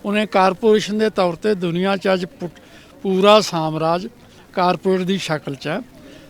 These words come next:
ਜਿਹੜਾ ਚਾਹੁੰਦਾ ਦੁਨੀਆ ਦੀ ਕੁੱਲ ਪੈਦਾਵਾਰ, ਹਾਲਾਂਕਿ ਇੰਡਸਟਰੀ ਵਗੈਰਾ ਕਈ ਪਾਸੇ ਉਹਨਾਂ ਦਾ ਪਹਿਲੀ ਹੱਥ ਸੀਗਾ, ਹੁਣ ਜਿਹੜਾ ਖੇਤੀ 'ਤੇ ਉਹਦਾ ਹਮਲਾ,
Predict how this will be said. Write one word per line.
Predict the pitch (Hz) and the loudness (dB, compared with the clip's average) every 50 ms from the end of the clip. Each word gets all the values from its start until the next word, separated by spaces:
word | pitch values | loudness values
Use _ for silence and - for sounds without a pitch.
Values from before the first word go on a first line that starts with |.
| - - | -12 0
ਜਿਹੜਾ | 180 190 196 226 240 | 2 6 8 8 8
ਚਾਹੁੰਦਾ | 233 - 220 196 202 208 233 240 240 | 8 6 4 4 6 8 8 8 8
ਦੁਨੀਆ | 190 185 196 185 190 202 208 214 220 | 6 4 2 2 4 4 4 4 4
ਦੀ | 214 226 226 220 | 4 4 2 2
ਕੁੱਲ | - - 202 220 226 233 | 0 2 2 2 2 2
ਪੈਦਾਵਾਰ, | - 220 202 190 180 175 170 156 160 147 139 117 | 4 4 6 6 8 6 6 6 4 2 0 0
ਹਾਲਾਂਕਿ | 113 113 156 165 185 196 196 170 196 196 202 202 196 - - - - - - - - - - - - - - - - | -2 -2 0 2 4 2 2 2 2 2 2 2 0 -2 -10 -20 -20 -20 -20 -20 -20 -20 -20 -20 -20 -20 -20 -6 -4
ਇੰਡਸਟਰੀ | 202 190 175 180 180 - - - 202 196 | -2 2 4 4 4 4 0 -2 -2 0
ਵਗੈਰਾ | 185 190 185 185 185 185 190 190 180 | 0 2 4 4 6 6 6 4 4
ਕਈ | - 190 185 185 | 2 0 0 0
ਪਾਸੇ | 180 - 185 185 175 - 185 | 2 2 2 2 2 0 -2
ਉਹਨਾਂ | 175 185 190 | -2 0 0
ਦਾ | 196 190 | 0 0
ਪਹਿਲੀ | 180 - 180 180 185 220 208 | 0 0 -2 -2 0 0 0
ਹੱਥ | 180 165 160 | 0 -2 -2
ਸੀਗਾ, | - - - 156 143 156 190 262 - - - - - - - - - - - - - - - - - | -4 -8 -8 -6 -6 -6 -6 -6 -8 -14 -20 -20 -20 -20 -20 -20 -20 -20 -20 -20 -20 -20 -20 -8 -4
ਹੁਣ | 202 208 214 214 | -2 0 0 4
ਜਿਹੜਾ | 214 226 233 247 247 247 247 254 254 - - - - - - - - - - - - - - - - | 6 8 10 12 12 12 12 10 8 2 -12 -20 -20 -20 -20 -20 -20 -20 -20 -20 -20 -20 -20 -20 -8
ਖੇਤੀ | - - 196 190 190 - - 233 240 240 240 240 240 | -2 2 2 2 2 4 4 6 8 8 8 6 2
'ਤੇ | - - - - - - - - 208 | 0 -6 -14 -20 -20 -20 -6 -2 0
ਉਹਦਾ | 202 202 214 226 233 180 170 | 0 2 6 6 8 8 6
ਹਮਲਾ, | 160 165 156 151 127 | 4 2 0 -2 -2